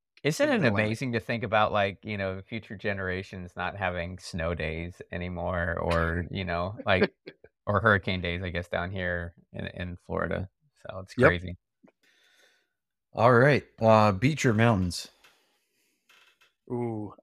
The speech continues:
Speaker 2: I, I would have to say probably beach is where I would lean. The challenge is I like the mountains, but there's a lot of bugs in the mountains, and the bugs like me. Beach has less bugs because of that sea breeze.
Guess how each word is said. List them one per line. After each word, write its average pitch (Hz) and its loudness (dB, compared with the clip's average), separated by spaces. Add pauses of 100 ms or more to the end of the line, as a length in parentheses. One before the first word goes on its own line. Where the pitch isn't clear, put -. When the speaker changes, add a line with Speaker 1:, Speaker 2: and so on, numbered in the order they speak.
Speaker 2:
I, 196 8
I - 6
would 233 4
have 214 0
to 190 -4
say 147 2
probably 190 2 (400)
beach - -6
is 170 -6
where 180 0
I 170 0
would 175 -8
lean. 180 -6 (160)
The 151 2 (120)
challenge 214 0
is 135 -2 (440)
I 240 0
like 185 6
the 170 0
mountains, 117 -2
but 135 -16
there's 170 -6
a 180 -2
lot 196 0
of 180 0 (180)
bugs 104 -2
in 101 -14
the 95 -12
mountains, 98 -8
and 113 -4
the 127 0
bugs 165 4
like 110 2
me. 82 -12 (200)
Beach 226 2
has 160 4
less 135 4
bugs 117 0
because 117 -10
of 110 -4
that 104 -4
sea 123 -6
breeze. 95 -16